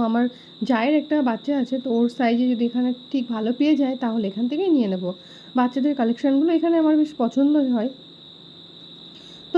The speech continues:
যাই হোক, এখানে ওর জন্য খুব একটা, মানে, আমি ভালো পাইনি, মানে, ওর সাইজের হয়নি। তো চলে আসলাম আমি জেবিএস সিটিতে। আর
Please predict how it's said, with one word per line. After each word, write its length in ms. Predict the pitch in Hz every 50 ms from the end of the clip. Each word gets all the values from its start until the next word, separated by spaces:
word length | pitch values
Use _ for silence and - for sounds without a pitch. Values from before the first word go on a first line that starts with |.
| 320 294
যাই 140 | 294 262 285 311
হোক, 100 | 302 262 247 240
এখানে 220 | 247 262 254 262 262 240
ওর 80 | 240 233 214 277
জন্য 140 | 285 294 302 302
খুব 100 | 302 302 285 269
একটা, 140 | 262 294 302 277 277 254
মানে, 140 | 254 247 240 240 233 233
আমি 120 | 247 262 254 247 233
ভালো 140 | 262 277 330 330 320
পাইনি, 280 | 269 254 240 233 277 339 320 269
মানে, 120 | 247 240 214 208 226
ওর 80 | 262 269 277 277 254 214 214 220 208 196 190 - -
সাইজের 320 | 269 247 240 233 269 277 262 277
হয়নি। 340 | - 262 269 277 240 226 254 311 - - - - - - - -
তো 60 | 277 262
চলে 180 | 294 269 262 254 233 240
আসলাম 240 | 240 240 254 277 277 262
আমি 100 | 277 339 311 240
জেবিএস 360 | 269 262 254 226 254 269 262 - -
সিটিতে। 340 | 220 185 - - 175 196 196 196 - - - - - - - - 202
আর 60 | 196